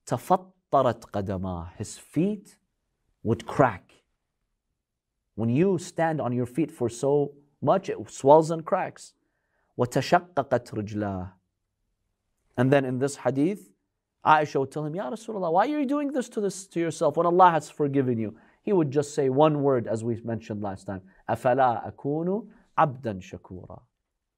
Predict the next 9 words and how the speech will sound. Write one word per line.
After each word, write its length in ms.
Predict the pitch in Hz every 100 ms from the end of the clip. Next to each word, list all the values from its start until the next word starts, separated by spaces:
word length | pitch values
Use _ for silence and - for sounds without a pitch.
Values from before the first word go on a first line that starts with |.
| _ -
I 100 | 160
just 220 | 185 208
want 240 | 170 160
to 100 | 160
show 300 | 139 - 180
my 160 | 170 151
appreciation 760 | 143 - 143 - 143 117 110 98
to 120 | -
Allah. 320 | - -